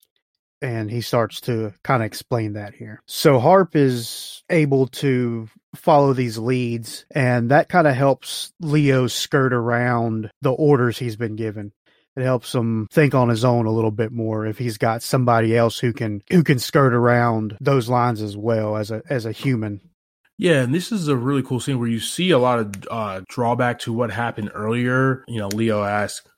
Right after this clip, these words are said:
Speaker 2: "Do you trust me?" He says, "Yes." You know, all this programming that is happening, we're find out that it's actually Harp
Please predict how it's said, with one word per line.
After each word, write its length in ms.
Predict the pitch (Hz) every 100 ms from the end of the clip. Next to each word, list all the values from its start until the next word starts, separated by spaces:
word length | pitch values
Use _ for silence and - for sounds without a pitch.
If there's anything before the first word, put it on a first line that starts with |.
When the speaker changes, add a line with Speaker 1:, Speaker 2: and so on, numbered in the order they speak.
| _
Speaker 2:
"Do 80 | -
you 140 | 98
trust 420 | 98 - 127 110 -
me?" 460 | 104 98 95 95 -
He 80 | 113
says, 280 | - 104
"Yes." 460 | 107 120 101 90 -
You 60 | 104
know, 120 | 101
all 200 | 110 131
this 160 | 120 - -
programming 640 | 135 135 127 113 113 110 101 -
that 180 | 98 104
is 100 | 98
happening, 520 | - 127 123 104 101
we're 140 | 107
find 300 | 104 113 107
out 220 | 107 104 -
that 180 | 104
it's 140 | 98 -
actually 300 | 143 139 117
Harp 500 | 101 - 165 131